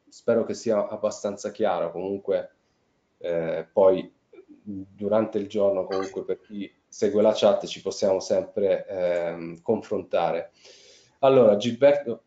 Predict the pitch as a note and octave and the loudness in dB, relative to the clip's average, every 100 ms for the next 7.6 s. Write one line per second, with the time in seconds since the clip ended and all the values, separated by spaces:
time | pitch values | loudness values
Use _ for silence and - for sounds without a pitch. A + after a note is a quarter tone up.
0 | - A2 - B2 - F#2 F#2+ A2+ A#2+ C#3 | -12 -10 -4 -2 0 -2 -4 -2 -2 -2
1 | B2+ B2 C#3+ A#2+ A#2 A#2+ A2+ - D3 B2+ | -4 -2 0 0 -2 -8 -10 -4 -2 0
2 | A#2+ A#2+ A#2 A2+ A2+ B2 - A2+ A2+ C#3+ | 2 0 0 -2 0 0 0 -2 0 0
3 | F3 D#3 - D3 C3 B2+ B2+ B2 B2+ B2 | 2 0 -2 -4 -2 0 0 0 0 2
4 | B2 B2 A2+ A2 A2 A2+ A#2+ A#2+ A#2+ A2+ | 0 0 -2 0 0 0 0 -2 -2 -2
5 | A2+ G#2+ G2+ G2+ G2+ - G2 F#2 - - | 0 0 0 -2 -4 -6 -10 -10 -8 -8
6 | - - F#2+ - _ _ _ - - - | -8 -10 -8 -8 _ _ _ -16 -6 0
7 | C3 B2+ A2 G#2 G2 - | 4 6 6 4 -2 -10